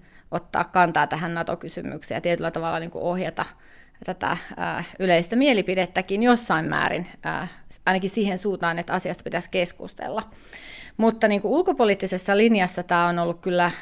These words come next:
ää, vaikea aihe vielä senkin jälkeen, ja, ja Suomihan toki haki sitä E U-jäsenyyttä silloin, ää, yhdeksänkymmentäluvun alkupuolella ja sitten liittyi vuonna yhdeksänkymmentäviisi, mutta päätti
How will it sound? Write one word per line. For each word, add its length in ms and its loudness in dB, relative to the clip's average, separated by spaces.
ää, 400 0
vaikea 440 2
aihe 320 2
vielä 380 2
senkin 360 -4
jälkeen, 580 2
ja, 260 -2
ja 100 -6
Suomihan 440 -2
toki 380 -8
haki 320 -6
sitä 280 -4
E 200 -2
U-jäsenyyttä 680 -6
silloin, 380 -8
ää, 120 -4
yhdeksänkymmentäluvun 640 -6
alkupuolella 680 0
ja 140 -2
sitten 340 -6
liittyi 360 -4
vuonna 220 -8
yhdeksänkymmentäviisi, 720 -4
mutta 200 -6
päätti 580 0